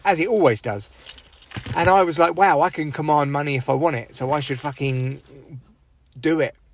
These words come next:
You know, I should, I should at least exploit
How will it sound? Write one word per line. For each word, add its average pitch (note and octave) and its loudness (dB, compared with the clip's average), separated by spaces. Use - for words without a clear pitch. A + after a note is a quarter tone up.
You D3 -6
know, C3+ -2
I C3+ 0
should, D3+ -8
I D3+ -2
should D3 -4
at D#3 0
least E3 -2
exploit F3 2